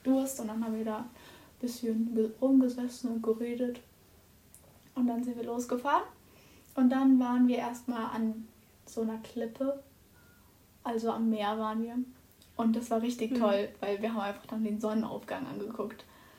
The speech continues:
Speaker 1: Und dann habe ich erstmal dieses Meer gesehen.
Speaker 2: Jo.
Speaker 1: Und gen-,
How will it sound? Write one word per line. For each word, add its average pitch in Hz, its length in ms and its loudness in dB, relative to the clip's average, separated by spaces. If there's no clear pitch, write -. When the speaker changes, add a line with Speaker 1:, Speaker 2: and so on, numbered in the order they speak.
Speaker 1:
Und 247 120 4
dann 226 200 4
habe 233 120 4
ich 226 80 -2
erstmal 226 240 0
dieses 220 380 -2
Meer 220 260 0
gesehen. 247 500 4
Speaker 2:
Jo. 240 180 -6
Speaker 1:
Und 247 100 4
gen-, 226 240 4